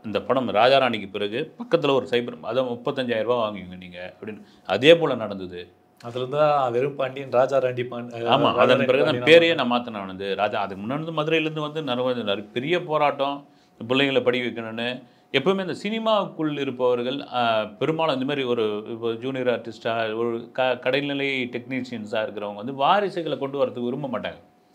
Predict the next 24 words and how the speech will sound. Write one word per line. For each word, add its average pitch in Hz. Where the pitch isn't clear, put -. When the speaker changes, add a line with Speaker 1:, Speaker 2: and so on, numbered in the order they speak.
Speaker 1:
ஏன்னா 151
இது 139
வந்து 160
ஒரு 143
ரொம்ப 170
போராட்டமான 160
உலகம். 117
அப்புறம் 120
வந்து 120
இங்க 123
கஷ்டப்படணும். 120
ஒரு 113
star, 165
ஒரு 139
ஃபேமஸான 160
ஆட்களுக்கு 127
தான் 131
இங்க 113
மதிப்பு. 107
இந்த 120
politics 180
அவங்களால 139
தாங்க 135
முடியுமா? 98